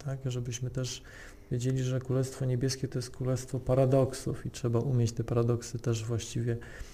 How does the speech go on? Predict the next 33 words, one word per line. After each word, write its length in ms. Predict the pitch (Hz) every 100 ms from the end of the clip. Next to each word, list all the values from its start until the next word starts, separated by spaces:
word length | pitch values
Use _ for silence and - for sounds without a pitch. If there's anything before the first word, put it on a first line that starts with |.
| - - -
e, 540 | 127 117 120 120 117 117
znaleźć 680 | 110 127 123 117 107 - -
i, 40 |
i, 380 | 127 147 147 147
i, 360 | 127 147 151
i 40 | 131
też 260 | 143 139
odnaleźć 420 | 135 123 151 151 147
w 20 |
sobie 200 | 147 135
tą 140 | 135
siłę 280 | 110 - 147
wdzięczności, 720 | 123 135 120 - 143 127 -
której 240 | - 107 104
nam 160 | 104
dzisiaj 300 | 107 107 110
brakuje, 500 | 110 117 110 107 104
bo 180 | 104 117 113 - - - - - - -
my 140 | 120
mamy 260 | 117 117 113
litanię 420 | 110 110 113 113
do 100 | 113
świętego 600 | 110 - 117 120 117 120 113 - - - -
Józefa, 480 | 131 123 160 156 -
a 200 | 110 110
tu 140 | 107 117
też 260 | 131 120
często 380 | - 127 - 135
mamy 240 | 127 127
te 140 | 123 131
litanie 400 | 123 127 131 131
tej 160 | 131
niewdzięczności. 1120 | 127 127 120 135 131 - 135 120 - - -